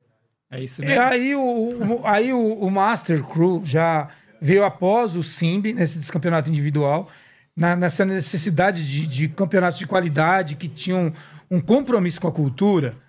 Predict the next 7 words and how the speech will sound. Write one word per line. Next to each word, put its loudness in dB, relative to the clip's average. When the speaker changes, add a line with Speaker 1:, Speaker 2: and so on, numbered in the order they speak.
Speaker 1:
Hum. -6
Speaker 2:
É, 2
nasceu 2
aí 2
o, -2
o, -2
o, -2